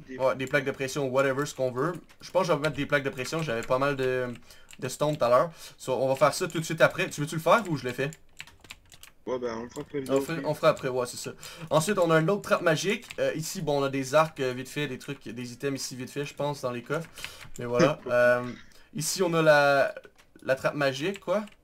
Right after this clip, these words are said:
Speaker 2: Donc, on va ouvrir celle-là au cas où. Puis voilà, donc, euh, voilà. C'est pas, c'est pas une trappe qui vous tue, les amis, inquiétez-vous pas. Si vous avez envie de venir prendre un screen, vous avez vu qu'il y avait des, euh, des, des screens, des, des trucs pour prendre des screens devant.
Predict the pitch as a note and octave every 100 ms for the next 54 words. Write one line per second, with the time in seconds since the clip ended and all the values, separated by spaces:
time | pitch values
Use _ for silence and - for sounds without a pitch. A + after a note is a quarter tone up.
0 | _ A#2+ A2+ A#2 A#2+ B2+ C3 A#2+ B2+ C3+
1 | A#2+ A#2 E3+ G3+ - - - - B2+ B2
2 | A#2+ G#2 - A2 G#2 A#2+ A2+ A2 G2 -
3 | - - A2 - C#3 G3+ A3 A#3 A3+ G#3+
4 | - G#3+ G#3 G#3+ G#3+ E3+ D#3+ - G3 D#3+
5 | E3 F3 C#3 D#3 D#3+ B2 C#3+ D#3+ - -
6 | - C#3+ D#3+ E3 E3 D3+ D#3+ D#3 C#3 D#3
7 | D3 - C#3+ D3+ C3 C3 D3 C3+ B2 B2
8 | B2 B2 A#2+ A#2 - C3 B2+ - C#3+ C3
9 | B2+ A#2+ A2+ A2 - C#3 - A#2+ C3 B2
10 | A#2 - C3 A#2 C3